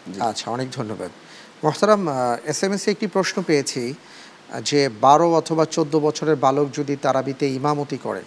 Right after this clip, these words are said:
Speaker 2: তারাবির
Speaker 1: জি,
Speaker 2: সালাতে
Speaker 1: জি।
Speaker 2: কোনো সমস্যা আছে কিনা?
Speaker 1: না, কোনো সমস্যা নেই, কারণ, আহ, আমর ইবনে সালামা রাসূলুল্লাহ সাল্লাল্লাহু আলাইহি ওয়াসাল্লামের যুগে তিনি, আহ, ইমামতি করেছেন এবং তার বয়স ছিল তখন মাত্র সাত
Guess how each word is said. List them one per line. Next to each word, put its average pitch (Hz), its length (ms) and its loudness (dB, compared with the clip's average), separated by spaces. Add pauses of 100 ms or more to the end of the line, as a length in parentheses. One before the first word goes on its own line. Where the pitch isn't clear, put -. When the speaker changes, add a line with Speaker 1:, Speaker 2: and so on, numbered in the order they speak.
(140)
Speaker 2:
তারাবির 120 280 -2
Speaker 1:
জি, 104 60 -4
Speaker 2:
সালাতে 117 340 -2
Speaker 1:
জি। - 60 -6
Speaker 2:
কোনো 160 160 -4
সমস্যা 135 480 -6
আছে 123 220 -8
কিনা? - 220 -14 (360)
Speaker 1:
না, 107 480 4 (480)
কোনো 127 180 -2
সমস্যা 127 420 -2
নেই, 123 180 0
কারণ, 120 300 4
আহ, 104 1000 -2
আমর 123 180 2
ইবনে 123 200 -2
সালামা 123 360 2
রাসূলুল্লাহ 110 260 -2
সাল্লাল্লাহু - 140 -6
আলাইহি 117 280 0
ওয়াসাল্লামের 113 280 -4
যুগে 110 420 2
তিনি, 107 320 0
আহ, - 680 -4
ইমামতি 117 380 0
করেছেন 98 380 -6 (180)
এবং 110 260 -2
তার 110 180 4
বয়স 110 280 0
ছিল 120 120 0
তখন 123 160 -6
মাত্র 123 360 -2
সাত 107 220 -2